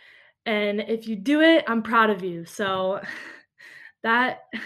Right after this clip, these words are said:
<laughs> basically is what I want you to take away from this episode, is there are so many decisions we make in a day.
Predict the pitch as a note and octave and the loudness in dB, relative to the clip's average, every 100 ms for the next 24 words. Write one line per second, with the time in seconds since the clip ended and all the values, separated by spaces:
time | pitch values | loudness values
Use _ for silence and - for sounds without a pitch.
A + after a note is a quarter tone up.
0 | - - - G#3+ - A3+ A#3+ A#3+ A3 B3 | -14 -16 -12 -12 -6 -2 -2 -4 -6 -4
1 | A3+ G#3+ G#3+ G#3+ G3 G3+ G3+ G3+ G#3 G3 | -4 -2 0 0 -2 -6 -8 -8 -8 -6
2 | F#3+ F#3+ F#3+ F#3 F#3 F3+ E3+ F#3 F3+ F3+ | -8 -8 -12 -14 -14 -14 -14 -12 -10 -8
3 | F#3 F#3 F#3 F3 _ _ _ _ _ _ | -4 -4 -6 -10 _ _ _ _ _ _
4 | _ _ _ _ G#3 A3+ A3+ A3 A3+ A3 | _ _ _ _ -4 -2 -2 -2 -2 0
5 | G#3+ G#3 G3+ G3 F#3+ G3 F#3+ F3+ F3+ F3+ | 2 0 -2 -6 -4 -4 -4 -6 -6 -6
6 | F3 E3+ E3 | -6 -6 -6